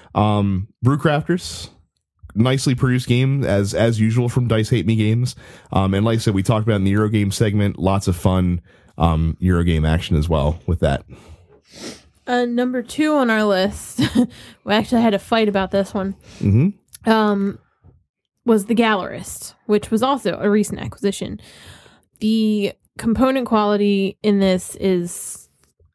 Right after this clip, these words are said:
Speaker 2: fantastic.
Speaker 1: I think the gameplay is off the charts as well. I was, th-, this was the one we argued most about 'cause I wanted this on the Eurogame list.
Speaker 2: Yeah.
Speaker 1: And Emily liked Marco Polo much, much more.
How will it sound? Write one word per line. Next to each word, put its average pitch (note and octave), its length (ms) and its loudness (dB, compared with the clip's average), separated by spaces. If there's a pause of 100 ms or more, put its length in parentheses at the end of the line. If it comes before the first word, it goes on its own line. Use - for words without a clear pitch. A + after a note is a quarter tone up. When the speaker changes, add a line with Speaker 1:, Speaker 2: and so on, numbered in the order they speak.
(140)
Speaker 2:
fantastic. - 840 -4 (140)
Speaker 1:
I F#2+ 100 4
think G2+ 220 2
the F#2 80 -2
gameplay F2 600 0 (200)
is F#2 180 0
off E2+ 180 0
the E2 80 -2
charts E2 280 -2
as D#2+ 100 -6
well. F2 240 0
I D#2+ 160 -2
was, F2+ 280 -2 (440)
th-, C3+ 180 2
this D#3+ 200 0
was E3 120 2
the D#3 60 4
one C#3 140 2
we A#2 160 2
argued G2+ 340 2
most F#2+ 220 0
about F2 300 0
'cause F#2+ 140 0
I G2 80 2
wanted G2+ 260 0
this F2+ 180 0
on E2+ 140 2
the E2 140 0
Eurogame D#2 600 -2 (640)
list. - 540 -2 (1000)
Speaker 2:
Yeah. F#2 100 2
Speaker 1:
And E2 180 2
Emily F#2 360 2
liked F2+ 220 0
Marco F2 280 0
Polo E2 500 0
much, F#2 300 0
much D#2+ 220 -2
more. D2+ 320 0